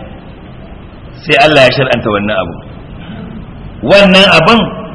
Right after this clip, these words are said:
Allah Ta'ala ya shar'anta a kusance shi da irin wannan aikin, da adadin, da kaifiyar,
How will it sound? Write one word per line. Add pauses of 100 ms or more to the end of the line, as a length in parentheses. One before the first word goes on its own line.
(360)
Allah
Ta'ala
ya
shar'anta
a
kusance
shi
da
irin
wannan
aikin, (1300)
da
adadin, (600)
da
kaifiyar,